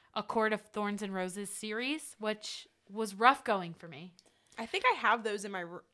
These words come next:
Speaker 2: I don't think
Speaker 1: Um,
Speaker 2: I've
Speaker 1: the
Speaker 2: read
Speaker 1: first
Speaker 2: them.
Speaker 1: one is A Court of Thorns and Roses. The second one's A Court of Mist and Fury. The third one's A Court of Wings and Ruin. Or w-,
Speaker 2: Oh, wait, I don't have that. I have
Speaker 1: um,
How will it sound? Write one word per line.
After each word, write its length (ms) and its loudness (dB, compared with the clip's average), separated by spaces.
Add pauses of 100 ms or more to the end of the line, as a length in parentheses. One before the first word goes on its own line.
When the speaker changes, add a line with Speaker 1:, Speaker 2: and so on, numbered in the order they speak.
(160)
Speaker 2:
I 60 -6
don't 60 -6
think 40 4
Speaker 1:
Um, 280 8
Speaker 2:
I've 60 -8
Speaker 1:
the 80 4
Speaker 2:
read 80 -4
Speaker 1:
first 220 8
Speaker 2:
them. 80 4
Speaker 1:
one 100 8
is 120 0
A 40 -2
Court 300 2
of 80 -6
Thorns 260 -4
and 100 -6
Roses. 380 -4
The 100 -16
second 280 -6
one's 300 -6
A 100 -6
Court 320 -6
of 180 -10
Mist 320 -8
and 140 -10
Fury. 600 -10
The 80 -12
third 240 -10
one's 400 -10
A 60 -16
Court 360 -10 (280)
of 240 -12 (100)
Wings 460 -12
and 200 -14
Ruin. 340 -10 (420)
Or 120 -12
w-, 200 -16
Speaker 2:
Oh, 180 2
wait, 160 0
I 60 0
don't 120 -8
have 140 -8
that. 200 0
I 20 -4
have 200 -2
Speaker 1:
um, 140 -12